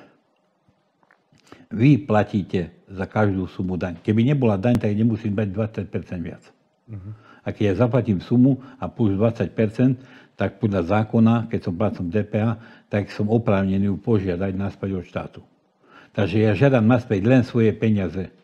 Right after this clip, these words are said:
Speaker 1: ktoré som ja zaplatil. A štát mi je povinný vrátiť. A ja som sa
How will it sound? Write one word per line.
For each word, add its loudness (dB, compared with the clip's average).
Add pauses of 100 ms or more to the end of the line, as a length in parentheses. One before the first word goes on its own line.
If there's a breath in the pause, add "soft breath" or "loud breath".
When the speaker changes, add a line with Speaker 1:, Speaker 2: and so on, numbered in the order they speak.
(300 soft breath)
Speaker 1:
ktoré -2
som -6
ja 0
zaplatil. -8 (960 soft breath)
A -14
štát 4
mi 4
je 0
povinný 2
vrátiť. -8 (800 loud breath)
A 2
ja -
som 2
sa 4